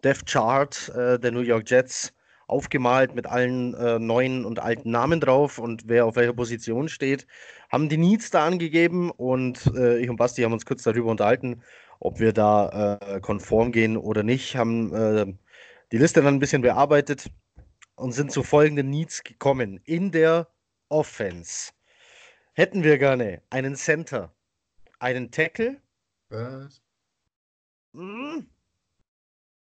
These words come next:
Speaker 1: äh, einen, Klammer auf, Backup, Klammer zu, Tight End,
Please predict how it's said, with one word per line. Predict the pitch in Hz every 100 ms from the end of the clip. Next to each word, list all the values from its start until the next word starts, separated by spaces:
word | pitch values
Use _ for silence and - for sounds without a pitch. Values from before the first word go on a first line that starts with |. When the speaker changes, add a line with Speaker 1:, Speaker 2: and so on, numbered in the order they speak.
| _ _ _ _
Speaker 1:
äh, | 139 139 135 135 131 -
einen, | 143 139 131 - _ _ _ _ _ _ _
Klammer | - 135 135
auf, | 135 156 -
Backup, | 147 - 143 -
Klammer | - 139 143
zu, | - 147
Tight | 139 143 135 135
End, | 160 214 -